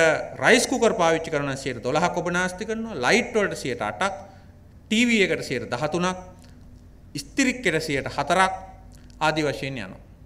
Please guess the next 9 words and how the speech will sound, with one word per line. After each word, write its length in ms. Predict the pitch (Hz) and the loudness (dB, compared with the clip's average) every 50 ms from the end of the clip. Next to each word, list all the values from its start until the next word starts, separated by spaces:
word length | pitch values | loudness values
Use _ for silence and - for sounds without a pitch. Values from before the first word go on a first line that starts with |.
| - - - - - - | -20 -20 -20 -20 -20 -12
ඒ 180 | - 135 127 127 | -8 -6 -4 -4
නිසා 600 | 135 131 - - 151 165 202 220 226 - - - - - - - - - | -6 -6 -4 -2 0 0 0 0 -2 -6 -10 -18 -20 -20 -20 -20 -16 -8
මේ 300 | 120 135 151 180 196 185 | -4 0 2 2 2 0
පිළිබඳව 540 | - - 165 151 151 139 139 131 131 143 180 | -2 -4 -6 -4 -4 -4 -4 -2 -2 -2 -2
ඔබේ 320 | 196 165 - 127 143 156 | -2 -2 -2 0 0 2
අවධානය 440 | 143 120 117 117 123 120 123 131 139 | 2 2 0 0 0 -2 -2 -4 -6
යොමු 160 | 127 113 107 | -6 -6 -6
කරන්න. 440 | - 117 117 131 165 214 226 175 139 | -6 -4 -4 -4 -4 -6 -8 -8 -6
ගෙදර 300 | 117 139 160 190 190 | -4 0 2 4 2